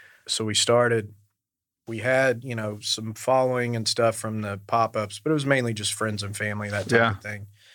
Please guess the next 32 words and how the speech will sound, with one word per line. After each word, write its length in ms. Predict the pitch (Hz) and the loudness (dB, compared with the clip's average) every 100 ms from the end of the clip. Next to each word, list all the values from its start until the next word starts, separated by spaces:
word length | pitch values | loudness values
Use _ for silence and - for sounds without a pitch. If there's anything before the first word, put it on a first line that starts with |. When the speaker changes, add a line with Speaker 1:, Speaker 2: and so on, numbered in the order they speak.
| _ _ _ _ | _ _ _ _
Speaker 1:
So 560 | - 120 117 113 113 113 | -4 2 4 4 2 -2
we 180 | 123 117 | 0 2
opened, 520 | 117 123 127 117 113 | 4 4 2 2 4
um, 520 | 110 104 98 95 95 _ _ _ _ _ _ | 4 4 2 -2 -10 _ _ _ _ _ _
February 380 | - 120 131 123 | -4 -2 0 0
twenty-first, 800 | 110 123 123 - 107 104 - - _ _ | -2 -4 -4 -2 0 0 -2 -8 _ _
twenty 240 | - 120 110 | -6 -4 -2
fifteen, 500 | 110 - 107 104 101 | -6 -6 -4 -4 -4
which 180 | 98 | -2
I 80 | 104 | 0
don't 160 | 113 107 | 0 0
remember 560 | 110 113 110 107 104 104 - _ _ _ _ _ _ - | 0 0 2 2 0 -4 -16 _ _ _ _ _ _ -4
the 100 | 117 | 0
exact 420 | 107 101 120 117 117 | 0 4 4 2 0
weather, 320 | 113 107 104 | 0 0 -4
but 280 | 101 101 101 | -4 -6 -6
it 40 | 117 | -8
was 140 | 107 | -6
basically 380 | - 147 117 120 | 0 2 2 2
like 220 | 113 104 | 2 0
an 100 | 123 | -2
ice 240 | 107 101 - | 0 0 0
storm. 320 | - 92 110 - | -4 -6 -8 -2
<laughs> 60 | |
Speaker 2:
Yeah. 320 | 123 131 151 127 | 2 4 4 2
Speaker 1:
It 80 | |
was, 260 | 208 202 - | 2 2 2
like, 160 | 156 139 151 135 143 - 135 - | 2 2 -2 -2 -4 -8 -8 -2
probably 380 | 160 160 160 147 | 2 2 2 2
the 120 | 127 | 0
worst 460 | 110 113 117 - 120 | 2 2 4 2 0
day 460 | 117 110 107 101 | 0 0 0 -4